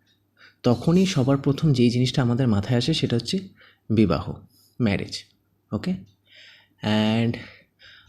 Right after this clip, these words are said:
মাঙ্গলিকের সাথে বিবাহর একটা সম্পর্ক, especially মেয়েদের ক্ষেত্রে বেশি জিনিসটাকে বেশি প্রায়োরিটি দেয়।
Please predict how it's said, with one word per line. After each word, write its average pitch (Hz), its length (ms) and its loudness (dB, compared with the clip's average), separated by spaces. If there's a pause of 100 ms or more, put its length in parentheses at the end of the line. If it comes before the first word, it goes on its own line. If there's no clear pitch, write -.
(100)
মাঙ্গলিকের 170 1600 2
সাথে 165 300 2
বিবাহর 123 460 2
একটা 135 220 -2
সম্পর্ক, 117 500 -2
especially 131 520 0
মেয়েদের 110 340 2
ক্ষেত্রে 139 300 0
বেশি 101 300 0
জিনিসটাকে 107 460 -2
বেশি 95 240 0
প্রায়োরিটি 90 380 -2
দেয়। - 200 -10